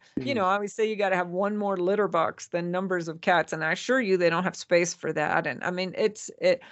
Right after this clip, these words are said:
Speaker 1: so these cats are often extremely shy, and sometimes very shut down. They've come from a, a traumatic environment that has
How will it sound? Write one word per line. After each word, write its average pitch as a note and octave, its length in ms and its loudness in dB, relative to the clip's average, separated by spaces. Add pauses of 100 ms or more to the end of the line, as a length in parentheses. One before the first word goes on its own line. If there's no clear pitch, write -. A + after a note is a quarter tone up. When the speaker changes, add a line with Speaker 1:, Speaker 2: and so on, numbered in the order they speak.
(200)
Speaker 1:
so A#3 240 6
these B3+ 300 -2
cats A#3 360 0
are F#3+ 180 0
often F#3+ 420 4
extremely G#3+ 880 0
shy, F#3 640 2 (600)
and F3+ 340 0
sometimes F#3+ 520 0
very F3+ 520 6
shut F3+ 380 0
down. E3 520 0 (400)
They've F#3 240 4
come F#3 340 0
from E3+ 320 -2
a, D#3 360 -4
a C#3 440 -6
traumatic F3 880 2
environment F3 1080 0 (160)
that E3 400 2 (380)
has F3 380 -6